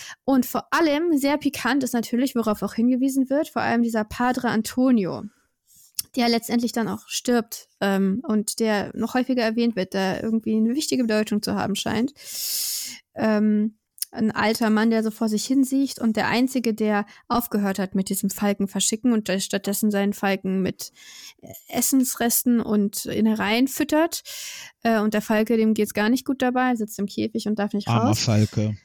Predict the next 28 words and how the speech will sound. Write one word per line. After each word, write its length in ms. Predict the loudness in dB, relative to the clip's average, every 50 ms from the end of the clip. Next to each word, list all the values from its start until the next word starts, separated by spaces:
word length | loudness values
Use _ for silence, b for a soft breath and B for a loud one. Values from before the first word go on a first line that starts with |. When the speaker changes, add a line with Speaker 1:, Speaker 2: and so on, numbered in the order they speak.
| _ _ _ _ _ _ _ _ _ -2
Speaker 1:
Genau, 420 | 2 2 4 4 4 2 0 0 0
und 80 | 0
unser 180 | 0 0 0 0
Protagonist 540 | 0 -2 -2 -2 0 2 2 2 0 0 -2
befreit 340 | -6 -4 -2 -2 0 2
dann 120 | 2 4 4
den 100 | 4 2
Falken 360 | 2 0 0 0 0 0 0
letztendlich. 760 | 0 2 0 -2 -4 -6 -4 -2 0 0 0 0 0 -2 -2 -4 B B B B B
Aber 160 | 0 2 2
dieser 200 | 2 2 2 0
Padre 320 | 0 0 0 0 2 2
Antonio, 400 | 0 0 0 0 2 2 2 2 2
Antonio 340 | 0 0 2 2 2 2 2
sagt 160 | 0 -2 -4
was 140 | -6 -4 -4
Interessantes, 640 | -4 -4 -4 -2 0 0 0 2 0 0 -2 0
nämlich 380 | 0 2 2 2 2 0 -2 -2
die 560 | -2 -2 0 2 2 2 0 0 -2 -4 -6 _ _ _ _ _ _ _ -12 -10
Taube 380 | -4 -2 0 2 2 2 2
ist 200 | 2 0 -2 0
ja 160 | 0 0 0
das 220 | 0 -2 -2 -2 0
Symbol 540 | 0 0 0 2 2 2 2 2 0 -2 -4 -10
für 120 | -10 -4
den 220 | -2 -2 0 0 0
Heiligen 240 | 0 0 0 0
Geist. 400 | 0 0 -2 -2 -4 -6 -10 -14